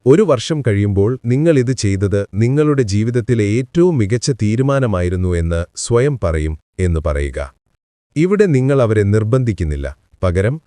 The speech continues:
ആ വിജയത്തിന്റെ ചിത്രം അവരുടെ ഉപബോധ മനസ്സിൽ സൃഷ്ടിച്ച്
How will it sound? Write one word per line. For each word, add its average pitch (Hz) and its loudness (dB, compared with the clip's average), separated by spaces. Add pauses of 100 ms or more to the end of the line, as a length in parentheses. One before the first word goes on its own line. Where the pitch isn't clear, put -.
(120)
ആ 151 0
വിജയത്തിന്റെ 139 0
ചിത്രം 107 -4
അവരുടെ 98 0
ഉപബോധ 151 0
മനസ്സിൽ 92 -2
സൃഷ്ടിച്ച് 85 -4